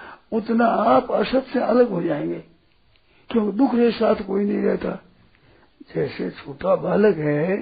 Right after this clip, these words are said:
वो अंगार पकड़ता है, लालटेन देखता तो उसको पकड़ता ही हो, अंगार भी पकड़ जाता है, जल जाता है।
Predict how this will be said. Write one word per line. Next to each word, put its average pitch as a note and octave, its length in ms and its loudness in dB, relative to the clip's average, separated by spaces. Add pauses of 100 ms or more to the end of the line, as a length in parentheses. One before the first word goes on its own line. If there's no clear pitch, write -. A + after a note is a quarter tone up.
(560)
वो F#3+ 200 -2
अंगार G#3 420 2
पकड़ता E3 500 -4
है, D3+ 220 -4 (640)
लालटेन F#3+ 540 -2
देखता G3+ 340 -2
तो G3 120 -10
उसको G3+ 220 -12 (120)
पकड़ता D3+ 360 -6
ही C#3 140 -4
हो, B2+ 160 -10 (720)
अंगार G3+ 280 0
भी A3 220 0
पकड़ G#3+ 260 0
जाता D#3+ 360 -8
है, E3+ 280 -8
जल F#3 160 0
जाता G3 320 0
है। E3+ 120 -10